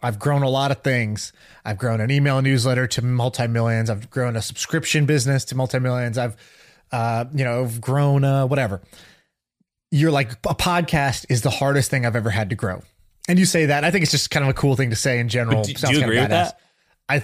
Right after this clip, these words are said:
Speaker 1: I, I agree with it in the sense of it ha-, it, it, there's no, like, easy growth hacks to growing a
Speaker 2: Yeah.
Speaker 1: podcast. Um,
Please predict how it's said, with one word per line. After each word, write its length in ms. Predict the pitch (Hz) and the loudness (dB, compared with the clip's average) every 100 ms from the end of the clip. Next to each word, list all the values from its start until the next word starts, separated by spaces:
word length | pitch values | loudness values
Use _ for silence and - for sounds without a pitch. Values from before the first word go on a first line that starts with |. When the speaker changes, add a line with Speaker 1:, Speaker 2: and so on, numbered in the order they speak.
| - | 0
Speaker 1:
I, 60 | |
I 20 | 143 | 2
agree 200 | 135 214 | 4 4
with 120 | 180 | 4
it 100 | 160 | 4
in 120 | 156 | 4
the 60 | 151 | 4
sense 280 | 156 143 | 2 0
of 180 | 147 120 - - _ _ | 0 -2 -4 -20 _ _
it 160 | 139 143 | 0 2
ha-, 180 | 143 143 | 2 2
it, 200 | 151 160 | 0 -2
it, 140 | 160 | 0
there's 160 | 147 139 | 2 2
no, 200 | 170 185 | 2 4
like, 440 | 180 156 135 - - | 4 2 0 -4 0
easy 340 | 170 143 139 | 2 4 2
growth 320 | 110 117 120 | 0 0 0
hacks 340 | 135 131 - - | -2 -6 -6 -8
to 200 | - 120 | -4 -2
growing 280 | 113 113 104 | 0 -2 -2
a 40 | |
Speaker 2:
Yeah. 80 | 92 | -4
Speaker 1:
podcast. 520 | 104 98 101 85 - - - - - _ - | -4 -6 -10 -10 -12 -16 -20 -20 -20 _ -6
Um, 540 | 123 117 113 107 107 | -2 -2 -2 -4 -8